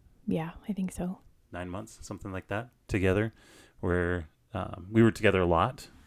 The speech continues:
Speaker 2: There was a, not a lot of distance between us w-,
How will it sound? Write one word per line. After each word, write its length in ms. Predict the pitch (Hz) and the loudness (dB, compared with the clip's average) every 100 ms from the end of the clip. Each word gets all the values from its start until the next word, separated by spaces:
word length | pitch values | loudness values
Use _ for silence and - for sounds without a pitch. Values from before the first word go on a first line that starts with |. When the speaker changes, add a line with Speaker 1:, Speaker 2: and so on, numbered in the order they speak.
| - - _ | -20 -20 _
Speaker 2:
There 140 | 101 90 | -2 0
was 200 | 85 85 | 0 2
a, 340 | 87 82 82 - _ _ _ _ | 2 2 -2 -8 _ _ _ _
not 300 | 87 87 95 90 | -2 4 4 6
a 20 | |
lot 160 | 85 87 | 4 2
of 160 | 87 | 2
distance 420 | 104 92 - 90 | 2 2 -2 -6
between 380 | - - 98 85 | -6 -4 -2 0
us 320 | 85 - - - _ _ _ _ _ _ _ _ _ _ | -2 -2 -12 -18 _ _ _ _ _ _ _ _ _ _
w-, 140 | 92 | -10